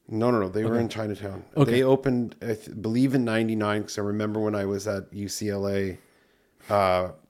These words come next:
Speaker 1: there was this cool new art scene in Chinatown, and them and Black Dragon, Roger Herman's gallery were some of the first galleries there.
Speaker 2: Mm-hmm.
Speaker 1: And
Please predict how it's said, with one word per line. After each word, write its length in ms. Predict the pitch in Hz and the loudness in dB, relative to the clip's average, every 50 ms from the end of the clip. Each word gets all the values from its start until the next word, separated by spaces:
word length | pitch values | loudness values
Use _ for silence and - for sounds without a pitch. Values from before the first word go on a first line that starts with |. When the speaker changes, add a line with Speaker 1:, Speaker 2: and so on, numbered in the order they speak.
| _ _ _ _ | _ _ _ _
Speaker 1:
there 280 | - - 65 98 107 104 | -20 -8 -2 0 0 2
was 140 | 104 104 101 | 0 0 -2
this 260 | 104 101 - - - - _ - | -4 -6 -6 -6 -10 -14 _ -16
cool 360 | - - 113 113 110 107 107 | -6 -2 0 2 2 2 2
new 200 | 107 107 104 - | 0 0 -2 0
art 300 | - 98 98 104 - - | 0 0 0 0 -2 -8
scene 440 | - - 107 101 101 98 98 101 98 | -10 -8 -6 -4 -4 -4 -4 -6 -6
in 140 | - 107 98 | -4 -4 -4
Chinatown, 580 | - - 104 98 98 95 90 - 101 98 95 98 | -4 -4 -4 -4 -4 -6 -6 -6 -8 -6 -6 -6
and 340 | 95 95 92 98 98 - - - | -6 -6 -6 -8 -10 -14 -20 -14
them 280 | 98 107 107 104 104 104 | -6 -4 -4 -2 -2 -2
and 160 | 101 98 92 | -2 -2 -2
Black 260 | 98 101 98 92 - | -2 -4 -4 -4 -4
Dragon, 300 | - 107 98 98 95 101 | -2 0 0 0 -2 -4
Roger 320 | 98 98 98 95 98 101 92 | -4 -4 -4 -4 -4 -6 -8
Herman's 540 | 90 98 110 110 107 107 98 95 92 - - | -6 -4 -4 -2 -2 -2 -2 -4 -6 -8 -8
gallery 640 | - - 101 95 95 98 98 95 98 98 95 92 87 - _ _ _ _ _ | -6 -6 -4 -2 -2 -2 0 -2 -2 -2 -4 -6 -10 -14 _ _ _ _ _
were 360 | _ 104 104 107 104 92 - - - - - - | _ 2 4 4 4 0 -4 -8 -16 -20 -20 -10
some 280 | - - - 127 117 110 | -8 -2 0 0 2 2
of 140 | 104 98 95 | 0 0 -2
the 60 | 98 | -4
first 400 | - - 110 104 95 - - - | -2 0 0 0 0 -2 -8 -8
galleries 560 | 101 101 98 95 98 98 98 98 98 101 104 98 | -6 -6 -4 -4 -4 -4 -4 -4 -6 -6 -8 -4
there. 400 | 98 101 101 98 95 - - _ _ - | -4 -4 -2 -4 -6 -10 -14 _ _ -6
Speaker 2:
Mm-hmm. 240 | 139 120 117 120 110 113 - _ _ _ _ _ | -4 -4 -4 -6 -8 -10 -14 _ _ _ _ _
Speaker 1:
And 600 | - 113 107 104 101 101 101 101 98 95 90 - | 0 2 4 4 4 4 2 0 -2 -4 -6 -10